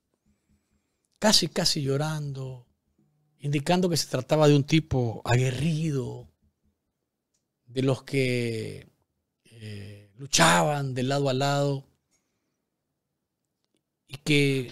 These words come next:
incluso se trata de alguien que hoy en día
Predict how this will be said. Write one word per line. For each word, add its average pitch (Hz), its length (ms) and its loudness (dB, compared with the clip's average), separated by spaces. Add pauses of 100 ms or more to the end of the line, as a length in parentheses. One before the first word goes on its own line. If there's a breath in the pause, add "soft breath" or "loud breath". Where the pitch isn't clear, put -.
incluso 160 640 2 (720)
se 156 200 -4
trata 180 440 2
de 131 460 0 (720)
alguien 165 360 4
que 151 160 -2
hoy 196 240 4
en 156 160 0
día 143 460 0